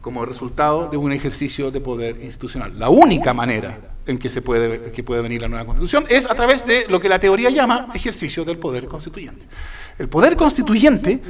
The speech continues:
no es una autorización jurídica, no es una facultad jurídicamente concedida, no es que una norma le da a alguien un poder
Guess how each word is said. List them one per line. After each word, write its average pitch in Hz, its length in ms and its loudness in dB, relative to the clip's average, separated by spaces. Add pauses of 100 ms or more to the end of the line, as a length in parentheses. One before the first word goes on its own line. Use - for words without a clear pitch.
(220)
no 135 160 2
es 285 280 6
una 262 220 4
autorización 247 800 0
jurídica, 185 640 -4 (460)
no 175 80 4
es 240 80 2
una 311 180 6
facultad 214 640 2
jurídicamente 220 800 -4
concedida, 190 520 -2
no 160 80 2
es 247 100 0
que 370 100 4
una 339 140 6
norma 285 400 6
le 254 100 6
da 233 140 4
a 220 240 2
alguien 277 240 2
un 262 160 0
poder 247 480 -4